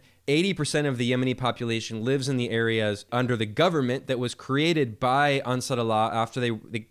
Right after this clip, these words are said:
had a revolution on the twenty-first of September two thousand fourteen, which is why it's called the twenty-first of September Revolution. And they have created a functioning government with members of other parties. And by the way,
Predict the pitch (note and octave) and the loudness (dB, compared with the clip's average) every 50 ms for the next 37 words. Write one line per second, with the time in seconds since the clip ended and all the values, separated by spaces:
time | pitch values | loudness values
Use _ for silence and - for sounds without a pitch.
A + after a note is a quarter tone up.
0 | _ - - C3 A#2+ A#2 G#2+ A2 A2+ G#2+ G#2+ A2+ C#3 F#3 F#3 - - C3 B2 D3 | _ -8 -4 -2 0 0 2 2 2 2 2 2 2 2 0 0 -2 -2 -2 -4
1 | D#3+ - - - - _ - B2+ B2+ B2+ - D#3 D#3 D#3+ C#3 D3+ C#3+ B2+ C3+ - | -6 -10 -16 -20 -14 _ -4 -2 -2 0 2 2 0 2 2 0 -2 -2 -2 -6
2 | - A#2 - C3 B2 A#2+ A#2+ A#2+ A#2+ A2+ - - - B2+ A#2 B2 A#2 A2+ A2+ A2 | -6 -4 -2 -2 0 2 2 0 0 0 -4 -6 -6 -2 0 0 0 0 -2 -4
3 | - - A#2 G#2+ G2+ - C#3 C3+ B2 A2 G2+ - A2+ G2+ G#2 A2 A2 A2+ A2 G#2+ | -4 -2 -2 -2 -2 -2 -2 -2 -2 -2 -4 -6 -8 -4 0 0 2 2 0 0
4 | - - - A2+ G#2+ G#2 G#2 G2+ - - A#2 A2 A2 G#2 - G#2+ G#2 - G2+ G2 | -4 -4 -2 -2 -2 -2 -2 -6 -6 -4 -4 -4 -4 -4 -4 -6 -6 -6 -10 -14
5 | G2 - - A2 G#2 G2+ G2 F#2+ G2 F#2 G#2 A2 C#3+ G3+ G3 - C3+ C3 D#3 - | -14 -8 -6 -4 -4 -2 -2 -2 -2 -2 -2 -2 0 0 0 0 0 -2 -2 -6
6 | - - - - - - - _ - C#3+ C#3 C#3 C3+ C3 A#2+ - - - _ _ | -12 -20 -20 -20 -20 -20 -20 _ -2 2 2 4 4 2 0 -2 -8 -20 _ _
7 | _ - C3 A#2 D#3 E3 F3+ F#3 F#3 F#3 F3 F3 - - - - _ _ _ - | _ -8 -2 2 4 4 6 6 6 6 4 4 0 -2 -8 -20 _ _ _ -4
8 | C#3+ C#3+ - - - D#3 F3+ G3 G#3 F#3 E3 - F3 D#3+ E3 - - D#3 D3+ B2 | -4 -4 -4 -2 -2 0 2 2 2 0 0 0 0 -2 0 -2 -2 -2 -2 0
9 | C3+ C3 B2 B2+ B2+ B2+ B2 B2+ A#2+ - B2+ B2 B2+ C3 C#3 C3 A2+ A#2 A2+ G#2+ | 0 0 0 0 0 -2 0 -2 -2 0 0 0 0 2 0 0 0 0 2 2
10 | A#2+ C3 C3+ A#2+ - - B2+ B2+ B2+ A#2 G#2+ G#2 G#2+ G#2 G2 B2 C#3 C#3+ B2+ A#2+ | 4 4 2 2 0 2 2 2 4 2 0 -2 -4 -2 0 2 2 2 2 2
11 | A2 C3 C#3+ C3 A2 F#2+ - | 2 2 4 4 2 0 -2